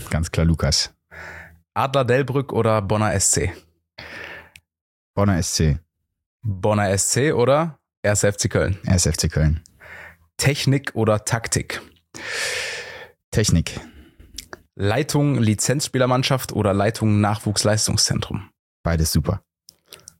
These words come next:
Speaker 2: Scouting in Deutschland oder international?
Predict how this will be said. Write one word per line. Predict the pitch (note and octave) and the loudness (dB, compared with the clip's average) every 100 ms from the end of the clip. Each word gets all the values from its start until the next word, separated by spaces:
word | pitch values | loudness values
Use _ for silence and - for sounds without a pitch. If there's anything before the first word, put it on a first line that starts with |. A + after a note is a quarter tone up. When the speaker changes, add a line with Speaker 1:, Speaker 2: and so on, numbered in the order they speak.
| - | -4
Speaker 2:
Scouting | - - A2+ D3 D3 C3+ | -2 0 0 2 2 2
in | A2+ | 4
Deutschland | A#2 C3+ E3+ D#3+ | 2 2 0 0
oder | A#2 B2+ B2 | 2 2 4
international? | B2 A2+ A2 G2+ F#2+ C#2+ G#2+ | 2 2 2 2 0 0 -2